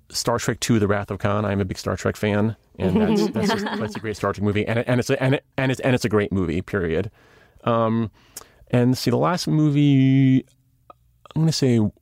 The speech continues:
Speaker 1: Wonder Boys with Michael Douglas. Um,
Speaker 2: Oh,
Speaker 1: it's both like a, like a
Speaker 2: interesting
Speaker 1: touch, it's a,
Speaker 2: choice.
Speaker 1: it's a really touching film. It's got some great performances, and it's funny. Um, it's, I, I just think it's one of those dramas that there's, would never get made today, ever in a million years.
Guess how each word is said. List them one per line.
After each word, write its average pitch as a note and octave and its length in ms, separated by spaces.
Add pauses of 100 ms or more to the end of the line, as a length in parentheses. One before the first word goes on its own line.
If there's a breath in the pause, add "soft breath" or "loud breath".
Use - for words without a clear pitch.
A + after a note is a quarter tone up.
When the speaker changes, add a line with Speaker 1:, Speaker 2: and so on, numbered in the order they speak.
(140)
Speaker 1:
Wonder A#2 260
Boys C#3+ 320
with G#2+ 120
Michael A2 240
Douglas. A#2+ 580 (320)
Um, G#2 400
Speaker 2:
Oh, F#3 380
Speaker 1:
it's - 140
both A#2 240
like A2+ 120
a, G#3 40
like A3+ 60
a D#4 40
Speaker 2:
interesting G#2 300
Speaker 1:
touch, - 260 (100)
it's - 200
a, B2+ 60
Speaker 2:
choice. - 200
Speaker 1:
it's B2+ 140
a C#3+ 40
really E3+ 160
touching D#3+ 320
film. D3 260
It's B2 100
got A2+ 100
some A2+ 120
great C3 340
performances, A#2+ 1080 (340 soft breath)
and C3 160
it's B2+ 120
funny. A2 580 (380 soft breath)
Um, G2+ 560 (320 soft breath)
it's, - 200
I, A#2 260
I A2+ 120
just A#2 160
think G2+ 140
it's - 180
one A2 180
of G#2+ 60
those G#2+ 300 (140)
dramas A2+ 340
that A2+ 80
there's, - 360 (280)
would A#2 160
never A#2+ 260
get F#2+ 160
made F#2 220
today, - 340
ever D2+ 260
in E2 60
a F2+ 40
million E2+ 300
years. E2+ 300